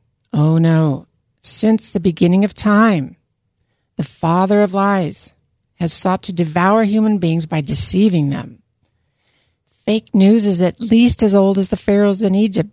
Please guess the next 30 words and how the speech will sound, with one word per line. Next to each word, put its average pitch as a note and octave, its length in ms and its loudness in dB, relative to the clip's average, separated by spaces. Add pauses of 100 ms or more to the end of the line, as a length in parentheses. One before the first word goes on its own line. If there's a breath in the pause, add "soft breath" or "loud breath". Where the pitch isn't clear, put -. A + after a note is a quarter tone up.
(120)
For G3+ 220 -2
instance, G3 360 -2
in F#3+ 120 2
the G3 100 2
thirteenth G#3 520 -2
century G3+ 440 -2
B F#3 200 -6
C, G#3+ 480 -2 (720)
Ramses G#3 500 -2
the B3 80 -6
Great D#3+ 380 -4
falsely G#3 520 -4
propagated D3+ 680 -4
the D#3 140 0
idea D3+ 480 -2 (600 soft breath)
that F3 160 -4
the F#3+ 140 -4
Egyptians F3 640 0
achieved F#3 520 -2
a G3 60 -4
great G3 300 -2
victory F3 460 -2
in E3 80 0
the F#3 80 0
Battle F3+ 320 -2
of E3 100 -6
Kadesh, F#3 560 -4
when, F3+ 460 -2 (380)
in F3+ 200 -2
reality, F3 600 -2